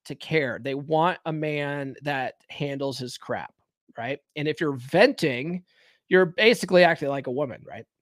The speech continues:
So she'll lose attraction for you slowly but surely, and she'll eventually leave.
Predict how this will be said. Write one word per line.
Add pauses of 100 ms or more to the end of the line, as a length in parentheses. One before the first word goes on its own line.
(240)
So
she'll
lose
attraction
for
you
slowly
but
surely,
and
she'll
eventually
leave.